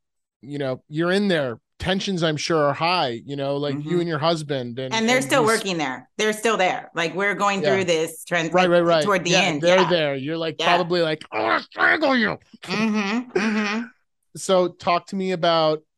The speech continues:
Speaker 1: kind of the ideation of Club Kindness and, um, Club, uh, Kind, uh, Kind Casa and, and those
Speaker 2: Yeah.
Speaker 1: things. Like,
Speaker 2: All
Speaker 1: were
Speaker 2: things
Speaker 1: those kind of
Speaker 2: kindness. Yeah.
Speaker 1: yeah, were those things kind of birthed, like, in that transition? Did you know that they were coming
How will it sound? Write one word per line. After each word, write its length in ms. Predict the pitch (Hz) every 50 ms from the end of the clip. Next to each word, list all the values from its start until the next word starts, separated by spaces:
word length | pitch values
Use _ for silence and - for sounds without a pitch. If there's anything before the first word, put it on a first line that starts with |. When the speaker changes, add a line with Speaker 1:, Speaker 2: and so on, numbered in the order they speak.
| _
Speaker 1:
kind 320 | - - 170 160 156 160 156
of 320 | 156 156 151 147 139 131 _ _ _ _ _ _ _ _ _ _ _ _ _ 131 _ _ _ _ 143 135
the 680 | 135 147 147 143 143 139 135 131 131 131 131 131 135 - _ - 139
ideation 920 | 147 160 160 151 151 151 147 147 151 156 151 - - 160 143 135 131 135 - -
of 400 | 131 135 135 135 131 120 - -
Club 260 | - - 143 135 131
Kindness 640 | - - 135 139 135 135 135 127 123 117 - - -
and, 680 | - 131 131 131 127 127 123 123 123 127 120 - - - _ _ _ _ _ _ _ -
um, 360 | 135 135 135 131 127 127 120 _
Club, 260 | - - 147 135 135 - _ _
uh, 180 | 160 147 135 127 -
Kind, 280 | - 147 139 143 139 - -
uh, 240 | 139 131 127 123 120 - _ -
Kind 200 | - 151 147 135
Casa 600 | - 151 143 143 139 - 156 139 131 131 127 123
and, 260 | 123 131 135 135 135 _ -
and 160 | 143 139 139
those 200 | 143 147 151 151
Speaker 2:
Yeah. 220 | 170 190 175 160 147 143
Speaker 1:
things. 40 |
Like, 140 | 143 135 - _ - 196
Speaker 2:
All 160 | 190 202 208
Speaker 1:
were 60 | 202
Speaker 2:
things 180 | 214 196 175 175
Speaker 1:
those 240 | 180 180 180 180
kind 260 | 180 185 185 175 170 170
of 80 | 160 156
Speaker 2:
kindness. 200 | 156 151 - _ _ _ _ _ _ _ -
Yeah. 180 | - 175 180 175 165 - 147 139
Speaker 1:
yeah, 20 | 131
were 220 | 135 143 156 160
those 240 | 147 170 170 156 -
things 180 | 190 185 160
kind 160 | - 185 175 165
of 140 | 156 127 -
birthed, 400 | - 147 151 165 156 - - -
like, 240 | 165 156 151 _ _ -
in 180 | 175 180 175 170
that 200 | 170 165 156 143
transition? 720 | - - 160 147 147 139 127 165 170 165 - 208 180 180 156
Did 180 | 156 160 131
you 120 | 139 147 139
know 360 | 139 135 147 147 160 170 175
that 180 | 165 175 151 -
they 100 | 160 147
were 140 | 147 143 135
coming 560 | - - 156 156 165 175 175 180 180 180